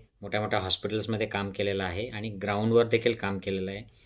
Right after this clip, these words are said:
वेगवेगळ्या शिक्षण संस्था बघितल्या आहेत, सरकारी अधिकारी, ऑफिसर्स हे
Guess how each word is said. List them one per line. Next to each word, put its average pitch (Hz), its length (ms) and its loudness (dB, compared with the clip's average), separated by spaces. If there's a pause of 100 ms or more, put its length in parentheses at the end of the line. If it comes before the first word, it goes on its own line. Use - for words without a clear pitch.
(160)
वेगवेगळ्या 104 380 0
शिक्षण - 380 4
संस्था 107 360 0
बघितल्या 98 400 2
आहेत, - 440 -8
सरकारी 107 440 4
अधिकारी, 104 680 2
ऑफिसर्स 101 600 -2
हे 104 80 0